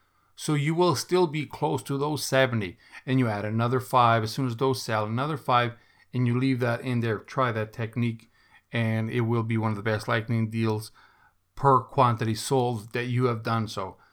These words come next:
But you have to take in consideration that the minimum price recommendation that they do is, um, Amazon's algorithm, algorithm decides that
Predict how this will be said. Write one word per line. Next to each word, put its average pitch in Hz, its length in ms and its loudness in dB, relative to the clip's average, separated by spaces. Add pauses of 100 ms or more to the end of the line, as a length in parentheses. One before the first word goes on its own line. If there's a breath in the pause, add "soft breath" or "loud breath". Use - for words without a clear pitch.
(500 soft breath)
But 160 440 8 (640)
you 135 160 2
have 135 120 2
to - 100 -18
take 175 200 2
in 170 80 -4
consideration 156 800 0
that 120 380 -2
the 123 100 2
minimum 139 580 2
price 127 380 2
recommendation 117 760 0
that 104 220 -4
they 107 140 -2
do 120 400 0 (460 soft breath)
is, 117 600 -2
um, 104 640 -8 (100)
Amazon's 117 580 0
algorithm, 117 840 0
algorithm 120 440 2
decides 120 460 0
that 107 260 -2